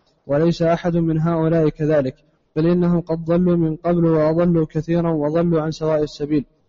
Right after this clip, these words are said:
وذلك لأنه لا يعرف ما كان عليه النبي صلى الله عليه وسلم وأصحابه إلا من طريق سننه المروية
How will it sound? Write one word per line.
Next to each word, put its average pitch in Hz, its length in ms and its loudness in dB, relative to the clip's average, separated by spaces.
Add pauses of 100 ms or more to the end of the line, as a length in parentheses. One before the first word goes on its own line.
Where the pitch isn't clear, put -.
(280)
وذلك 160 380 0
لأنه 175 420 4
لا 185 240 6
يعرف 175 240 4
ما 165 180 2
كان 170 240 0
عليه 165 420 4
النبي 160 400 2
صلى 160 240 -2
الله 160 400 2
عليه 160 340 2
وسلم 160 480 0
وأصحابه 156 680 0 (420)
إلا 165 280 2
من 160 120 0
طريق 165 400 0
سننه 175 540 2
المروية 160 520 4